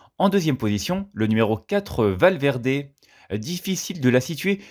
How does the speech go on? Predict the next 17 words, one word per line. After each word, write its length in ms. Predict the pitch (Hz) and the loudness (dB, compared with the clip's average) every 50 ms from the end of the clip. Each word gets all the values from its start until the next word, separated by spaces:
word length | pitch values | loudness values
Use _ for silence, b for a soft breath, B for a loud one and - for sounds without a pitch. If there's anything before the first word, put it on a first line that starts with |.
| B B B | B B B
mais 160 | 107 127 139 | 2 4 4
elle 180 | 147 185 185 180 | 4 4 2 2
n'a 220 | 180 180 170 139 | 0 2 2 2
jamais 400 | 117 107 165 175 180 180 160 135 | 2 0 0 -2 0 0 0 0
déçu 320 | 104 98 160 165 - - 175 | 0 0 -2 -2 -2 -2 -2
en 100 | 139 127 | -2 -2
trois 180 | - - 196 | 0 0 -2
sorties 280 | - - - - - 196 | 0 -2 -4 -4 -2 -4
et 60 | 165 | -2
son 180 | - - 117 139 | -2 -2 -2 -2
entraîneur 400 | 170 - - 127 127 165 170 - B B B B B | -2 0 0 0 2 2 0 -2 B B B B B
a 100 | 104 95 | -6 -6
certainement 600 | - - - 190 185 - 165 156 160 165 156 131 | -4 -2 -2 -2 -2 -2 -4 -4 -2 -2 -2 -2
bien 240 | 104 107 160 190 185 | -2 0 0 0 0
préparé 500 | 190 - 170 147 - 127 127 170 190 180 | 0 -2 -2 0 0 0 0 0 0 -2
cette 300 | - - - 208 202 214 | -2 0 0 0 2 0
épreuve. 500 | 208 - - 123 104 98 92 87 90 | -2 -2 0 0 2 2 2 0 -4